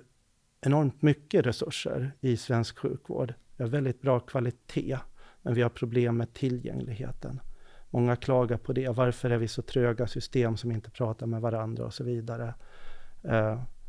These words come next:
varför kan det gå snett vid ett vårdtillfälle trots att alla ville sitt bästa? Ja, ibland så säger man att det är de där mellanrummen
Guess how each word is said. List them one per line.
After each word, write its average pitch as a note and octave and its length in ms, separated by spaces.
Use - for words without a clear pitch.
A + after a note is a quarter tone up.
varför C3 360
kan A#2+ 220
det A#2+ 60
gå A#2 120
snett - 480
vid B2 160
ett A2+ 140
vårdtillfälle A2 1000
trots A2 240
att A2+ 160
alla G#2+ 240
ville G#2+ 300
sitt - 240
bästa? B2+ 500
Ja, B2+ 240
ibland C#3 400
så A#2+ 80
säger B2 240
man A#2+ 200
att A#2+ 220
det C#3 140
är D3 60
de C3+ 160
där C3 100
mellanrummen C3 800